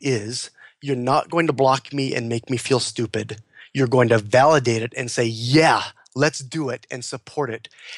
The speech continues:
And you also know that when you contribute your idea on top of that,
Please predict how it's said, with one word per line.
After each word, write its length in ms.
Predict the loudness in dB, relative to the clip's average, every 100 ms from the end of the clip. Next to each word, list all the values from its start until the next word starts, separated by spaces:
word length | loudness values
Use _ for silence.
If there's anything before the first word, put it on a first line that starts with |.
| -6
And 200 | -2 -2
you 340 | -4 -6 0 2
also 360 | 2 0 -4
know 360 | -4 -6 -6 -10 -16 -4
that 160 | 0 0
when 180 | -2
you 200 | -4 -4
contribute 560 | -4 -4 -2 0 0 0
your 200 | 4 4
idea 280 | 4 4 2
on 100 | 2
top 340 | 0 2 2
of 120 | 0
that, 340 | -2 -4 -6